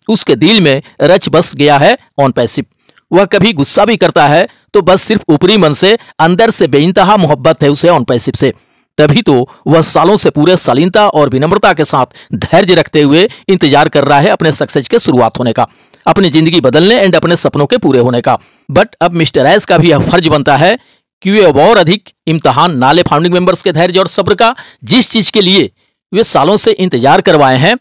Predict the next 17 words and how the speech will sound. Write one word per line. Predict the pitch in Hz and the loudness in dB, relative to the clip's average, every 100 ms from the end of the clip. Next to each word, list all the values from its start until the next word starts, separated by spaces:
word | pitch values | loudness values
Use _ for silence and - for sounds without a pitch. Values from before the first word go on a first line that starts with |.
| _ _ | _ _
अब | 151 | -4
समय | 156 - 143 127 | -2 -2 0 0
आ | 131 190 | 0 0
गया | 180 160 | 2 2
है | 147 185 233 - | 4 2 -2 -4
उन्हें | 175 208 | 0 0
सभी | 202 175 202 | 2 0 0
founding | - 147 175 151 | -2 -2 -2 -2
members | 143 151 - | -2 -2 -2
के | |
उम्मीदों | 226 160 147 147 220 | -2 0 0 2 2
और | - 165 | 2 2
भरोसों | 131 135 131 160 | 2 0 0 0
पे | 233 | 0
खरे | - 123 | 0 -2
उतरने | 120 127 113 120 | -2 -4 -4 -2
का, | 131 | -4